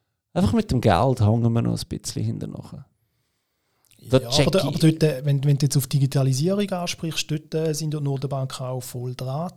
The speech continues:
Speaker 2: um das Zentralbankgeld zu digitalisieren, oder? Und darum die Vorstellung, dass Bitcoin mal ein Zahlungsmittel wird, äh, no way, das wird's nicht
Speaker 1: Ja,
Speaker 2: werden. Aber
Speaker 1: man
Speaker 2: Gold ist auch kein Zahlungsmittel, wie
Speaker 1: Ja,
Speaker 2: du vorhin gesagt hast, oder?
Speaker 1: aber meinst du, sie wären auch dran, wenn sie nicht Druck hätten,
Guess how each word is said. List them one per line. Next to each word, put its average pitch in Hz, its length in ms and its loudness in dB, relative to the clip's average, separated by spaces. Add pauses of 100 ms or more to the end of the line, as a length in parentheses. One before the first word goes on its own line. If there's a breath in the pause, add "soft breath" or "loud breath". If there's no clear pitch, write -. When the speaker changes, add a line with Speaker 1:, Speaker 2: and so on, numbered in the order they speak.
(120)
Speaker 2:
um 160 540 0
das 143 260 -4
Zentralbankgeld 143 1160 -4
zu - 240 -8
digitalisieren, 143 920 -4
oder? 135 200 -8
Und 139 260 -6
darum 147 380 4 (920 loud breath)
die - 40 -14
Vorstellung, 143 560 0
dass - 180 -4
Bitcoin 143 600 -2
mal 135 100 0
ein 131 60 0
Zahlungsmittel 143 880 -2
wird, 135 340 -2 (460)
äh, 127 320 -20 (440)
no 156 200 0
way, 160 220 2
das 123 220 -2
wird's 139 240 -2
nicht 147 140 2
Speaker 1:
Ja, 95 260 10
Speaker 2:
werden. - 180 6
Aber - 100 -4
Speaker 1:
man 104 120 6
Speaker 2:
Gold 170 280 6
ist 160 160 0
auch 147 360 -2
kein 151 160 0
Zahlungsmittel, 139 760 -2
wie 104 60 4
Speaker 1:
Ja, 107 140 8
Speaker 2:
du 120 60 8
vorhin 135 180 2
gesagt 131 360 -6
hast, - 140 -12
oder? 123 100 -6
Speaker 1:
aber 113 200 0
meinst 104 340 4
du, - 60 -2
sie 107 160 4
wären 104 340 6
auch 104 240 2
dran, 110 260 2
wenn 107 160 0
sie 101 120 0
nicht 107 200 -2
Druck - 240 -2
hätten, 104 440 0